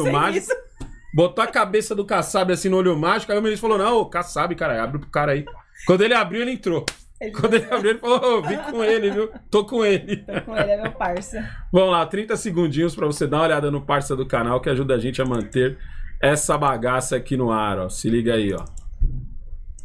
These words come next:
Speaker 2: Fala, pessoal, dessa vez eu estou aqui com o canal Tentando Play, esse daqui que é o canal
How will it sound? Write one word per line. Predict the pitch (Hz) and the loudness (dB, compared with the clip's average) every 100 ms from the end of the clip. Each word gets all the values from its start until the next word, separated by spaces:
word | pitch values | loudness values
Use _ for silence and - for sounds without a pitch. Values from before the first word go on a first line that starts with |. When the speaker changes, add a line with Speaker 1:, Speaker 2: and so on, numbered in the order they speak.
| - - - - - - - - - - - - - - - - - - - - | -10 -10 -12 -12 -12 -12 -12 -10 -10 -12 -14 -16 -10 -10 -10 -12 -12 -14 -14 0
Speaker 2:
Fala, | 104 107 | 2 2
pessoal, | 113 - 123 117 | 0 -2 0 0
dessa | 110 117 110 | 0 -2 0
vez | 117 120 | 0 0
eu | |
estou | 117 - | -2 0
aqui | 120 - 135 | -2 -2 -4
com | 127 139 | 0 -2
o | |
canal | 135 143 123 156 147 | 0 0 0 -2 -2
Tentando | - 185 151 - 240 294 240 214 | -2 0 -2 -2 0 2 0 -2
Play, | - - 170 190 160 | -4 -2 2 4 2
esse | 147 - | 0 -2
daqui | 135 120 - | -2 -4 -2
que | 151 147 | -2 0
é | |
o | 139 | 0
canal | 135 117 139 139 | 0 0 0 -2